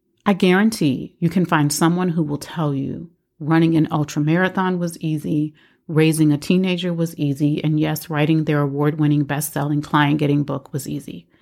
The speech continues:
Writing your book can be easy when you define easy <laughs> as any task that does not present difficulties that can't be overcome.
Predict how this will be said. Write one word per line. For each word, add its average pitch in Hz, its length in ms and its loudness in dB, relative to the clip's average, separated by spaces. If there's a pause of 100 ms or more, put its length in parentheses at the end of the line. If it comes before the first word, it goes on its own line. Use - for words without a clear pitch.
(460)
Writing 196 340 2
your 208 140 2
book 185 280 -4 (120)
can 226 500 2
be 160 260 -2
easy 135 460 -4 (240)
when 226 200 4
you 220 100 2
define 233 580 0
easy 156 560 -2 (260)
<laughs> - 300 -16
as 180 220 0
any 220 220 4
task 156 400 -4
that 151 180 -2
does 151 180 -2
not 151 340 2
present 151 500 -2 (440)
difficulties 143 720 0
that - 180 -8
can't - 300 -4
be 147 140 -2
overcome. 165 520 -14